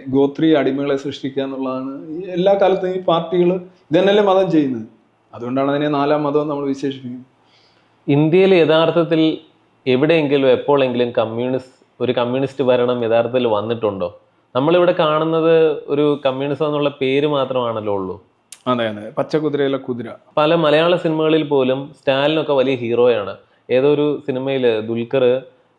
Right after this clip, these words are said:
Speaker 2: ആ, പ്രേമിക്കുന്ന പെണ്ണിനെ കാണാൻ പോകണമെന്ന് തീരുമാനിക്കുന്നത്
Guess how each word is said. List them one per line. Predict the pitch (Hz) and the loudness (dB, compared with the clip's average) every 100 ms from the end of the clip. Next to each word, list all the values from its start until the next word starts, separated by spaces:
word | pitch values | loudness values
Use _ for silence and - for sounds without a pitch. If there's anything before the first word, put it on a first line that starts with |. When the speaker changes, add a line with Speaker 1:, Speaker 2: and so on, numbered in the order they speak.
| - | -10
Speaker 2:
ആ, | 117 117 117 113 110 - - | -2 0 2 0 -2 -6 0
പ്രേമിക്കുന്ന | 120 131 139 143 | 0 0 0 0
പെണ്ണിനെ | 131 131 139 | 0 0 0
കാണാൻ | 135 127 135 143 | 0 0 0 0
പോകണമെന്ന് | 131 131 135 135 135 | 2 2 2 -2 -4
തീരുമാനിക്കുന്നത് | 123 120 131 131 127 127 110 110 | -4 -2 -2 -2 -2 -4 -2 -2